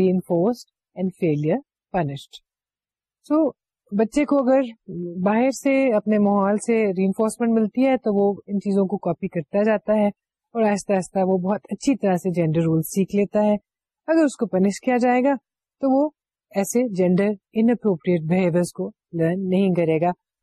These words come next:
اور صرف اپروپریٹ بہیویئرز کو لرن کرے گا۔ یہاں پہ دیکھنا یہ ہے کہ ہم بات کریں کہ جینڈر رولز جو ہیں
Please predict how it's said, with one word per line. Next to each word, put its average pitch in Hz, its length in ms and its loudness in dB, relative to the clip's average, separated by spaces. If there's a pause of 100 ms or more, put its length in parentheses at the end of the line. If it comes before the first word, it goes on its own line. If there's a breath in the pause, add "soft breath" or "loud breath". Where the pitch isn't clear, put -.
اور 185 100 -8
صرف 262 300 -2 (160)
اپروپریٹ 190 560 -2
بہیویئرز 165 440 -2
کو 220 120 -4
لرن 165 300 0
کرے 135 300 -10
گا۔ 151 80 -18 (1400)
یہاں 320 200 2
پہ 359 120 -2
دیکھنا 262 340 2
یہ 269 180 4
ہے 285 100 2
کہ 311 120 -4
ہم 262 240 2
بات 214 280 0
کریں 226 260 0
کہ 240 100 -2
جینڈر 190 340 2
رولز 190 360 2
جو 196 80 2
ہیں 185 160 2